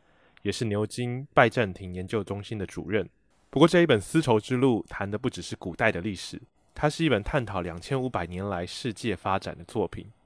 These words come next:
这本书最有启发的地方是把过去我们介绍世界历史的角度，从原本的欧洲中心转移到了欧亚大陆的中间地带，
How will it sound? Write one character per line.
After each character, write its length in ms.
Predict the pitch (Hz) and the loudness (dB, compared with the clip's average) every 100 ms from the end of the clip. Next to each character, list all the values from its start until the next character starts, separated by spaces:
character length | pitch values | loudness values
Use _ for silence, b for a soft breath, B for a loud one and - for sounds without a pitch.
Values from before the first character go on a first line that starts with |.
| _ _ - | _ _ 4
这 100 | 214 | 8
本 140 | 135 | 8
书 160 | 120 165 | 8 4
最 240 | - 180 | 6 6
有 140 | 123 | 6
启 200 | 120 - | 4 -2
发 180 | 90 117 | -2 0
的 60 | 104 | 0
地 160 | 110 | -2
方 340 | 98 104 95 101 - - | 0 0 0 -4 -16 -8
是 160 | - | 4
把 100 | 117 | 4
过 220 | 107 147 | 6 4
去 280 | 127 - 143 | 4 0 0
我 180 | 107 95 | 2 2
们 220 | 87 92 | 0 -4
介 200 | 90 123 | 0 0
绍 180 | - 110 | 2 0
世 180 | - 123 | 0 -2
界 160 | 123 | 0
历 100 | 117 | 0
史 140 | 107 78 | -4 -6
的 80 | 87 | -6
角 220 | - 67 | -6 -4
度， 240 | - 98 - _ _ - | -2 -2 -4 _ _ -10
从 200 | 98 95 | -4 -2
原 140 | 101 | -2
本 100 | 95 | -2
的 60 | 87 | 0
欧 180 | 123 123 | 2 4
洲 180 | 123 | 2
中 240 | 120 120 123 | 2 -2 -4
心 320 | - 117 123 b b b _ | -6 -8 -8 b b b _
转 180 | 98 87 | -4 -4
移 60 | |
到 140 | 98 107 | 0 0
了 80 | 85 | 2
欧 160 | 117 127 | 2 2
亚 160 | 85 | 0
大 160 | - 104 | 0 0
陆 120 | 98 | 0
的 60 | 85 | -2
中 220 | - 107 | -4 -2
间 200 | 110 107 | -2 -2
地 160 | 110 90 | -4 -4
带， 300 | 95 80 | -4 -4